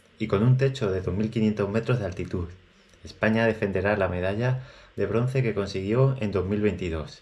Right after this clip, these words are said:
y repite formación con los cuatro hombres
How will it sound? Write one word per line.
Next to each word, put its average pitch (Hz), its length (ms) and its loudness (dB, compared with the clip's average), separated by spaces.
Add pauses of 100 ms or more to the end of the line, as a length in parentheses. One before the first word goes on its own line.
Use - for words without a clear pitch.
(120)
y 98 80 -6
repite 98 400 -2
formación 110 640 -4 (260)
con 92 160 -4
los 87 120 -2
cuatro 107 380 0
hombres 131 420 0